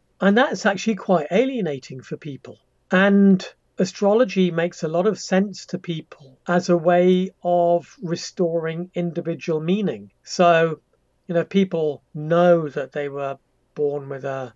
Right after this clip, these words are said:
the moon in Capricorn, and it means that they're, they search for emotional stability. They straight away,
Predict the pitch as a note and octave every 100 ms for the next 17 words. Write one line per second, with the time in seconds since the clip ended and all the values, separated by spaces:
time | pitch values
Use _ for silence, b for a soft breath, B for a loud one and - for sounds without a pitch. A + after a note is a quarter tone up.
0 | _ - D#3+ E3+ D#3+ D3 C#3 C#3 - -
1 | D3+ - C#3 - C#3+ C#3+ C#3+ C3+ C3+ C3
2 | D#3+ D3+ D3 C#3+ C#3 B2+ D3+ - C#3 C3+
3 | C3 _ - C#3 - D3+ D3 - D3 C#3+
4 | C#3 - C#3+ C#3 - C3 D3 C#3 - E3+
5 | F#3 F#3+ - A#3 A#3 G3+ G3 A3 A3 D#3
6 | A2+